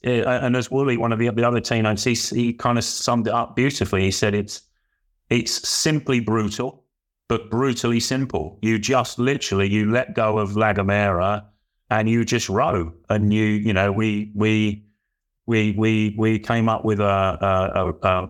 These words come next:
um, a shift pattern. So it, we would row two people, two people would be rowing during the daylight hours. So we'd, we'd do two hours on, one hour off, and we'd rotate every hour. Um, so two hours on, one hour off daytime. And then at night time, we'd drop down to one rower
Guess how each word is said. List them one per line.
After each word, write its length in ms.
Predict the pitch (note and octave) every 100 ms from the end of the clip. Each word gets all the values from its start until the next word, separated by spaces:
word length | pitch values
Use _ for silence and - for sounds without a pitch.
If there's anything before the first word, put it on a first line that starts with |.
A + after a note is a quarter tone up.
| -
um, 400 | F#2+ F#2 F#2 F2+ _ _ _ _ _ _ -
a 260 | F2 D#2+ G2
shift 340 | - C3 -
pattern. 400 | - C3+ D#3+ D3
So 200 | - A#2
it, 120 | A#2
we 120 | A#2
would 160 | A2 G#2+
row 220 | A2+ A2+
two 300 | G#2 - C3
people, 540 | A#2+ A#2+ - A2 - _ _ _
two 180 | - C#3+
people 640 | C#3+ B2 - B2+ B2 - _ _ _ _
would 180 | A2+ G2+
be 100 | A2
rowing 340 | A2 A2+ A2 G#2+
during 220 | A#2 G#2
the 60 |
daylight 440 | G2+ A2+ A2+ G#2+ A#2
hours. 440 | A#2 C3 B2+ - -
So 180 | A2 G#2
we'd, 240 | G#2+ G2+ A2+
we'd 200 | G#2+ G#2
do 260 | G#2+ G#2
two 260 | G#2 - B2
hours 240 | A#2 G#2
on, 240 | A2 G#2+ G#2+
one 160 | G#2+
hour 240 | G#2+ G2+ A2
off, 260 | B2 -
and 80 | G2
we'd 160 | G#2 G#2
rotate 500 | G#2 G2+ - A#2+ A2+
every 260 | G2+ G#2
hour. 340 | G2+ A2+ C3 - _ _ _ _ _ _ _ -
Um, 340 | A2 G#2 G2+
so 120 | G2+
two 220 | G2+ D3+ C3
hours 220 | A#2 A2
on, 180 | A2+ A2
one 160 | A2
hour 240 | G#2+ G#2 G#2
off 240 | G#2 -
daytime. 500 | A2+ A2+ - B2 A#2+
And 100 | A2+
then 100 | A2
at 100 | A2+
night 280 | A#2+ C3+ B2+
time, 260 | - G#2 G#2+
we'd 120 | G#2+
drop 240 | G#2+ A#2 A#2
down 180 | A2 G#2
to 100 | G2+
one 240 | G#2+ G#2
rower 400 | G#2 G#2 F#2